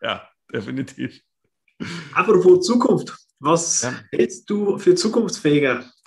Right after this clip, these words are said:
Speaker 2: Wasserstoff-Brennstoffzellenfahrzeuge oder Wasserstoff direkt verbrennen im Motor?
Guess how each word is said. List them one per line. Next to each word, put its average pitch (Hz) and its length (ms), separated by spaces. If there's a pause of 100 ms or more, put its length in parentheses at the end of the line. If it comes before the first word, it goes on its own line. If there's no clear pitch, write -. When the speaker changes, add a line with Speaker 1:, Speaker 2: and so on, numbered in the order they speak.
(760)
Speaker 2:
Wasserstoff-Brennstoffzellenfahrzeuge 196 2250
oder 180 460
Wasserstoff 175 600
direkt 190 440
verbrennen 143 580 (880)
im 131 100
Motor? 127 420